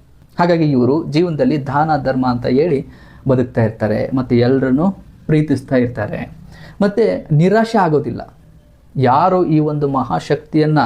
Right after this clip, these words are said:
ಅರಿತಾರೋ, ಆ, ತಿಳ್ಕೊಂತಾರೋ, ಇವರು ನಿರಾಶೆ ಆಗೋದಿಲ್ಲ. ಯಾಕಂದ್ರೆ ನೋಡಿ,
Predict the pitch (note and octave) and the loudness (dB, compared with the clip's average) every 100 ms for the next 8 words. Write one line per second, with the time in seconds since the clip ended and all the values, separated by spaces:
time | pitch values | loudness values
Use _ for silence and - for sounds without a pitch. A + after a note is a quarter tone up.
0 | - - _ _ - C#3+ D#3 C#3+ A#2+ - | -2 -14 _ _ -2 0 2 0 0 -2
1 | - _ _ _ - B2+ B2+ B2+ B2 D3 | -8 _ _ _ -2 2 4 2 2 2
2 | D#3 E3+ D#3+ C#3 A2+ - - _ _ - | 0 0 0 0 0 -4 -12 _ _ -14
3 | - D#3 F#3 A2+ C#3+ B3 - D3+ E3 F#3 | -2 2 2 2 0 -2 -2 0 2 0
4 | F#3+ F#3 C#3 C#3 B2+ A2+ A2+ - - - | -2 -4 0 0 0 -4 -6 -14 -20 -20
5 | - - - D3+ F#3 F3+ F3 F3+ A#2+ D3 | -20 -20 -8 -4 0 0 2 2 2 -2
6 | - | -6